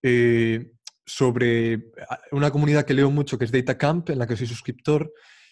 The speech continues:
y también, eh, todo lo que manda Indie Hackers. Tú cuando te das de alta en Indie Hackers ya recibes una newsletter súper curada que te puede interesar más o menos los links, pero se nota que hay muchísimo trabajo detrás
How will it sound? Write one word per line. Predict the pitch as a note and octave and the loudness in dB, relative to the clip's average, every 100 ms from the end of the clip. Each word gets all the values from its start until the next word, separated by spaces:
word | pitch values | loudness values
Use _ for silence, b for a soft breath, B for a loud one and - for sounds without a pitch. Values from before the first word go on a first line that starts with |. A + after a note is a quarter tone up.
| b b _ _ | b b _ _
y | E3 F3+ | 0 0
también, | F3 D3+ D3 D3+ D#3+ E3+ E3+ | 2 0 2 2 4 2 0
eh, | C#3+ C3 B2 | 0 2 2
todo | B2 D3+ D3+ | 2 4 4
lo | D3 | 4
que | C#3+ | 2
manda | C3+ C#3 C#3 C#3 | 0 0 0 0
Indie | C#3 C#3 B2 | 0 0 -2
Hackers. | - A#2 - G#2 | 0 -2 -4 -8
Tú | - B2 | -8 -4
cuando | B2+ | -4
te | B2 B2+ | 0 0
das | A#2 | 0
de | A#2+ | -2
alta | A2+ | -2
en | A#2+ | -2
Indie | B2 A#2+ | -2 -4
Hackers | - B2+ B2+ D3 - b b b | -4 -4 -2 -4 -6 b b b
ya | B2+ B2 | -2 0
recibes | B2 G2 B2 B2+ B2+ | 0 0 0 0 0
una | A#2+ | -4
newsletter | A#2 B2 B2 B2 B2 | -4 -2 -2 -2 -4
súper | - A2+ - | -6 -8 -6
curada | - B2+ C3+ D#3+ - _ _ _ _ _ | -4 -4 -4 -6 -12 _ _ _ _ _
que | B2+ | -4
te | C3+ | -2
puede | B2+ C#3 | 2 2
interesar | C#3 C#3 C3+ D3+ C3 | 2 2 2 2 0
más | B2+ C3 | 0 -2
o | C#3 | -2
menos | C#3 C3 | -2 -2
los | C3 A#2 | -2 -2
links, | C#3+ D3 E3+ - _ _ _ | -2 -2 -4 -10 _ _ _
pero | - C3 | -4 -2
se | C3 | 0
nota | B2+ B2+ | -2 0
que | C3 | 0
hay | |
muchísimo | B2 B2 A#2 C3 A#2+ | -2 -4 -6 -6 -2
trabajo | B2 A#2+ B2+ | 0 0 -2
detrás | A#2 B2+ C3 D3+ - | -2 -2 -2 -4 -12